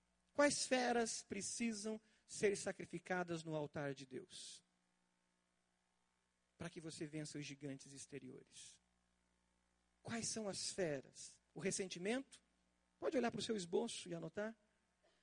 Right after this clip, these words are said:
A amargura. O não liberar perdão para alguém.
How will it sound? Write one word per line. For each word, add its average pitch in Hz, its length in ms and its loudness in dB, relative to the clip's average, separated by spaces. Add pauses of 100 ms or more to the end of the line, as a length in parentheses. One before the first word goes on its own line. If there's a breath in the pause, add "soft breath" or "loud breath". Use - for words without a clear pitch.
(140)
A 185 120 -2
amargura. 202 720 -4 (2250)
O 233 100 4
não 294 240 6
liberar 214 440 4
perdão 208 600 2
para 170 140 -6
alguém. 160 400 -8